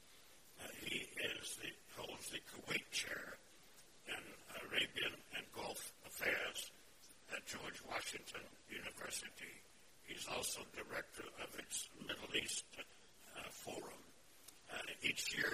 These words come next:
he gives a kind of a State of the Union address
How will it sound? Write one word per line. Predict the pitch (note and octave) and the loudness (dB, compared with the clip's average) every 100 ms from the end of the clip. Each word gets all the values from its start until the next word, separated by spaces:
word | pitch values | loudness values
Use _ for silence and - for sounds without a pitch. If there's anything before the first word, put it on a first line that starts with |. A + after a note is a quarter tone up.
| - | 6
he | - - | 4 4
gives | - - - - - - - - - | 2 2 0 -2 -4 -12 -16 -14 -8
a | - - | -4 0
kind | - - | 2 2
of | - | 0
a | - | 2
State | - - - - - | 4 8 10 10 6
of | - - | -4 -2
the | - | 0
Union | - - - - | 2 2 2 -4
address | - - - - - - | -4 -4 -2 0 0 -2